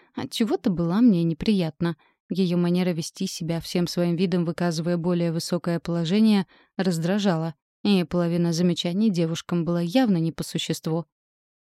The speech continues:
«Да, тележку свою укомплектуй как следует, чтобы в ней было все необходимое. Любой вопрос, с которым к тебе обратится постоялец, ты обязана решить сразу же, не отходя от своей тележки.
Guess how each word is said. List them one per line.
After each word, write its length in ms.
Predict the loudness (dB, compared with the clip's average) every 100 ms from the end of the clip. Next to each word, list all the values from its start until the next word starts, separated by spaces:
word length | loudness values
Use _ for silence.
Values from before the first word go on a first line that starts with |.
| _ _ _ 6
«Да, 280 | 8 8 0 _ _ _ _
тележку 440 | 4 6 4 -2
свою 340 | -4 2 4 4
укомплектуй 600 | 2 0 0 -4 -2 -2
как 180 | -2 0
следует, 440 | 2 4 2 -4
чтобы 320 | -4 -2 -2
в 60 | 2
ней 160 | 2
было 220 | 4 2 -2
все 200 | -2 0
необходимое. 720 | 0 -2 -4 0 2 2 -2 _ _ 2
Любой 320 | 2 4 4
вопрос, 360 | 2 0 -2 -2
с 60 |
которым 400 | -6 0 2 2
к 60 | 0
тебе 220 | -2 -2
обратится 480 | 0 -2 -4 -6 -4
постоялец, 680 | -8 -4 -4 0 0 -2 -2
ты 120 | 0
обязана 420 | 0 0 2 2
решить 260 | 2 -2 -4
сразу 400 | 0 0 0 -2
же, 80 | 0
не 140 | 0
отходя 420 | -2 -4 0 0
от 80 | -2
своей 300 | -2 -2 -2
тележки. 580 | 0 0 0 -4 -8